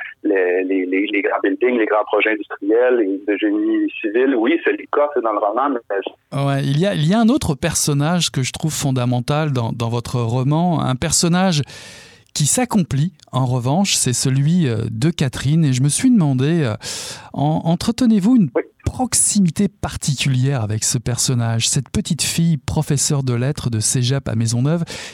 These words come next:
Speaker 2: qui permet finalement, sur la fin de sa vie, à Morel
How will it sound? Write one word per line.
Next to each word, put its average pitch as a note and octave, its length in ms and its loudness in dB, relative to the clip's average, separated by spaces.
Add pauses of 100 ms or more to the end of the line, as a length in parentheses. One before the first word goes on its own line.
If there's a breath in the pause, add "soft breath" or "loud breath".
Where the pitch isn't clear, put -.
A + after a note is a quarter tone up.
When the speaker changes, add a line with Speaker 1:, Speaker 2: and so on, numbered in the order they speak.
(120 loud breath)
Speaker 2:
qui B3+ 160 2
permet G3+ 560 2
finalement, C#3 540 0
sur C3+ 180 -2
la A2 120 -2
fin - 140 -2
de C#3 60 0
sa B2 180 -2
vie, C3 240 0 (320 soft breath)
à D#3 120 2
Morel C#3 580 0